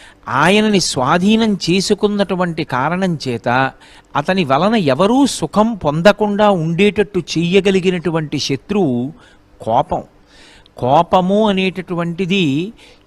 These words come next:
ఎంత ప్రమాదకరమైనదని చెప్పిందంటే శాస్త్రం,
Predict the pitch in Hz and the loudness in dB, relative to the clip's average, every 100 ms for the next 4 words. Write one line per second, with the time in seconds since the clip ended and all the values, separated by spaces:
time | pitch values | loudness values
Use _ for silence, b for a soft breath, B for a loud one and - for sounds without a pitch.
0 | 107 101 110 160 - - 190 - 143 131 | -14 -10 -10 -12 -4 -2 -2 -4 -4 0
1 | 160 202 208 214 208 202 196 196 180 180 | 2 4 2 0 0 0 0 0 -2 -4
2 | 170 151 175 160 143 135 175 - 131 139 | -4 -4 -4 -4 -4 -2 -4 -2 -4 -4
3 | - 156 220 | -4 0 0